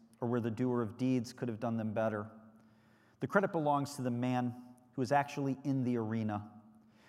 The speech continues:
whose face is marred by dust and sweat and blood, who strives valiantly, who errs, who comes up short again and again, because there is no effort without error or shortcoming.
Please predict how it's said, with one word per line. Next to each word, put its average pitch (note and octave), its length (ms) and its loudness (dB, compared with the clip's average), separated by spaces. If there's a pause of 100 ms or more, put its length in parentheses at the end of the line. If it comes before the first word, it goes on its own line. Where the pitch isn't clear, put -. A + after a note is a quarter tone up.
(140)
whose - 160 -2
face D#3+ 320 2
is D3+ 160 -4
marred C#3 300 2
by C3 120 4
dust B2+ 400 2
and C3+ 120 -2
sweat B2+ 320 0
and C3 160 -2
blood, A#2+ 440 0 (420)
who C#3 120 -2
strives C3 420 2
valiantly, B2+ 720 4
who C3+ 200 0
errs, C3+ 720 0 (560)
who - 80 -12
comes D3 240 2
up C#3 80 0
short C#3+ 380 -2
again B2+ 340 0
and C#3 100 2
again, B2+ 500 0 (840)
because C3 300 -2
there C#3 160 0
is B2 140 -4
no D3+ 340 2
effort D3 320 2
without B2+ 340 2
error A#2+ 380 2 (340)
or A#2+ 100 -2
shortcoming. A#2 920 -4